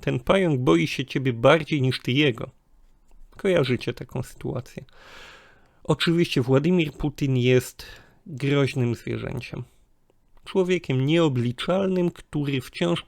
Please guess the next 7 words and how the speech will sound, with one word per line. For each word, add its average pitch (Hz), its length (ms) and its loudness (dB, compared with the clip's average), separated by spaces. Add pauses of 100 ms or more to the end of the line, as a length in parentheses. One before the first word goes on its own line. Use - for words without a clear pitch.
posiada 170 840 0 (520)
możliwości, 135 1160 2 (120)
żeby 123 300 0
skrzywdzić 123 800 -4
świat. - 540 -8 (1300)
Ale 123 420 4
warto - 800 2